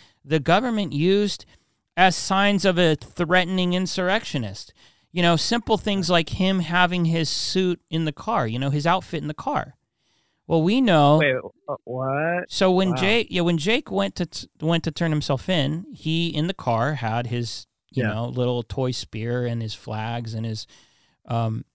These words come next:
Speaker 1: his outfit.
Speaker 2: Headdress.
Speaker 1: And
Speaker 2: Yeah,
Speaker 1: that,
Speaker 2: yeah.
Speaker 1: that dovetails completely with knowing that Jake was gonna go do more events because he didn't think he was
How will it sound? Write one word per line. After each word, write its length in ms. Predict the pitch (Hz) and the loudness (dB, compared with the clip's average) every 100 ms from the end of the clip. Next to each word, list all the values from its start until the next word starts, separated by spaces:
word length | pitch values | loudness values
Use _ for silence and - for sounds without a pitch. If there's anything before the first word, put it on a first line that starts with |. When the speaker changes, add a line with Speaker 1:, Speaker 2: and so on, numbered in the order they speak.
| _ _ | _ _
Speaker 1:
his 180 | 117 139 | -2 2
outfit. 460 | 220 - 107 - _ _ 117 | 2 2 -10 -12 _ _ -10
Speaker 2:
Headdress. 460 | 117 113 110 113 - _ 143 | -8 -8 -6 -8 -12 _ 4
Speaker 1:
And 180 | 170 | 6
Speaker 2:
Yeah, 0 | |
Speaker 1:
that, 240 | 175 240 240 | 8 6 4
Speaker 2:
yeah. 60 | - - | -4 -4
Speaker 1:
that 480 | 175 247 247 - - | 2 2 2 -4 0
dovetails 920 | 208 269 - 190 175 165 165 - - _ _ - | 2 2 2 2 4 2 0 -6 -12 _ _ -4
completely 540 | 180 - 392 370 175 | -4 0 0 4 4
with 200 | 170 160 | 2 4
knowing 260 | 156 175 190 | 4 4 2
that 120 | 160 | 2
Jake 240 | 165 180 | 2 0
was 140 | 175 151 | 0 0
gonna 220 | 170 170 | 0 0
go 340 | 165 165 165 - _ | 0 2 0 -4 _
do 180 | 170 190 | -2 0
more 240 | 190 190 | 2 2
events 480 | 190 214 285 143 - | 2 2 0 -2 -10
because 380 | 143 131 147 143 | -8 -4 -2 0
he 80 | 151 | -2
didn't 180 | 151 160 | -2 -4
think 160 | 151 | -4
he 140 | 151 143 | -2 -2
was 340 | 147 - | -2 -4